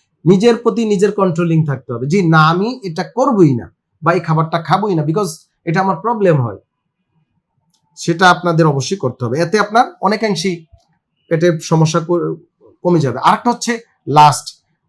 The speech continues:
মানসিক চাপ কমাতে হবে। আইবিএস ভাইস ভার্সা, আমি যেই প্রবলেমগুলা শুরুতে বলেছিলাম যে যেই যেই কারণ হতে পারে আইবিএস এর কারণে, আবার একইভাবে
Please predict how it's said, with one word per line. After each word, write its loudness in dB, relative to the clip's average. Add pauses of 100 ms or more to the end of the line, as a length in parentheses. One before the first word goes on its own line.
(100)
মানসিক 4
চাপ 4
কমাতে -2
হবে। -6
আইবিএস 2 (840)
ভাইস 4
ভার্সা, 2
আমি 4
যেই 6 (320)
প্রবলেমগুলা 4
শুরুতে 0
বলেছিলাম 0
যে 0 (840)
যেই 6
যেই 4
কারণ 2 (200)
হতে 4
পারে 0
আইবিএস 2
এর -2
কারণে, -6
আবার 4
একইভাবে 0